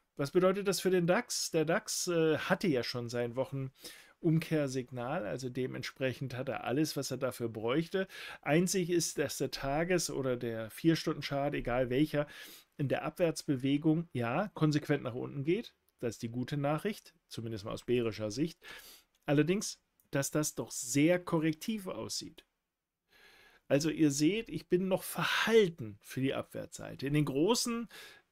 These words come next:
äh, Bildern hat man schon den Eindruck, "Ja, jetzt komm, lass gut sein." Und argumentieren kann man immer mit Jahresende, Gewinnmitnahmen, ähm,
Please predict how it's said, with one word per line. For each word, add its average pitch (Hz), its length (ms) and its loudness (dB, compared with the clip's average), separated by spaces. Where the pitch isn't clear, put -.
äh, 151 180 4
Bildern 175 640 4
hat 151 140 -6
man 165 140 2
schon 190 320 2
den 185 160 0
Eindruck, 170 560 2
"Ja, 127 240 2
jetzt 123 220 2
komm, 131 180 0
lass 113 180 -2
gut 123 220 -6
sein." - 240 -10
Und 143 140 -6
argumentieren 143 720 4
kann 151 160 2
man 139 100 0
immer 185 220 2
mit 160 160 2
Jahresende, 143 640 0
Gewinnmitnahmen, 135 1080 -2
ähm, 123 600 -4